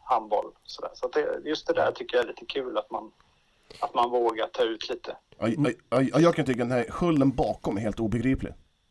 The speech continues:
Speaker 1: Ja, men den, den kan, den kan vara viktig på en, eh, beroende på vad man har för, eh,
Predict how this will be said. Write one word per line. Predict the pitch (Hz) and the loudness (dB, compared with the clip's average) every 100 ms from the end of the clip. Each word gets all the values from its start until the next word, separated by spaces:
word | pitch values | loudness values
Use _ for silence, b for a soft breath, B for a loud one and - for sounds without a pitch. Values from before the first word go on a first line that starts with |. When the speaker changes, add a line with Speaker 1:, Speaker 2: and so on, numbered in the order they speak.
| _ - | _ 0
Speaker 1:
Ja, | 135 151 | 4 4
men | 175 180 | 4 2
den, | 190 165 | 0 0
den | 165 170 | 0 0
kan, | - 180 180 233 - | 2 2 2 -4 -2
den | 170 160 | -2 0
kan | 175 | 0
vara | 160 156 | 2 2
viktig | 151 165 - - 123 117 117 - - - | 0 -6 -6 -2 0 0 -2 -4 -8 -8
på | - 123 127 | -2 2 2
en, | 113 113 110 | 0 -4 -4
eh, | 107 110 107 104 87 - 67 - - _ _ _ _ _ | -2 0 -2 -4 -10 -12 -18 -20 -20 _ _ _ _ _
beroende | 135 123 123 120 | -2 0 0 -2
på | - - | 0 0
vad | 127 | 2
man | 117 | 2
har | 110 113 107 - | 2 2 2 0
för, | - 107 - 123 | -2 -2 -6 -8
eh, | 123 | -8